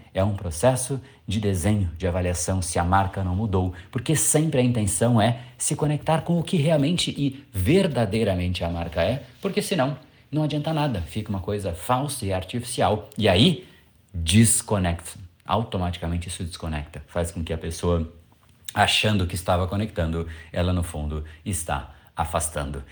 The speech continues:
Então, ser falso ou ser pastel são coisas que não geram conexão. E aí, por outro lado, aqueles que realmente conseguem desenhar uma personalidade atraente, que conecta, que gera uma excelente e forte primeira impressão,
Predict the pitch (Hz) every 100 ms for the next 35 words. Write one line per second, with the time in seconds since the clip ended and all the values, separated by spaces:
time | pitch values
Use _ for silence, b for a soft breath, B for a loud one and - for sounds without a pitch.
0 | B - 76 82 78 78 92 87 - 90
1 | 90 - - 80 B B 90 87 - 82
2 | 98 92 - 80 76 78 B B - 82
3 | 82 85 82 82 85 - 78 82 - -
4 | - - 82 92 117 127 87 82 76 73
5 | - 90 82 - - 78 85 B B 92
6 | 87 90 92 98 127 90 90 101 B B
7 | 92 104 98 - 95 95 92 - 95 87
8 | - 92 85 78 B - 120 123 104 90
9 | 120 120 - 82 92 85 87 82 76 78
10 | 87 85 85 76 85 92 - - - 76
11 | 80 90 90 87 78 80 90 92 110 -
12 | - 98 90 117 120 110 - - 113 131
13 | 120 104 90 92 90 92 82 80 - 90
14 | 92